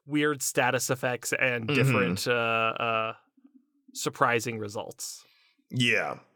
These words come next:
Speaker 2: which is very, which is pretty, which is, I found pretty compelling. So I was like, "Okay,
Speaker 1: Yeah.
Speaker 2: this is a, this is a good purchase.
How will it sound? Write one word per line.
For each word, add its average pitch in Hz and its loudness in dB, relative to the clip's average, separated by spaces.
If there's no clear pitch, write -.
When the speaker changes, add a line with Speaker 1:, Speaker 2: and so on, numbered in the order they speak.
Speaker 2:
which 143 2
is 135 0
very, 156 4
which 135 0
is 117 2
pretty, 120 2
which 117 2
is, 98 4
I 131 4
found 113 4
pretty 98 4
compelling. 80 2
So 101 4
I 90 6
was 87 -2
like, 90 2
"Okay, 143 2
Speaker 1:
Yeah. - 2
Speaker 2:
this 220 4
is 160 0
a, 127 4
this 269 2
is 143 2
a 143 4
good - 0
purchase. 80 2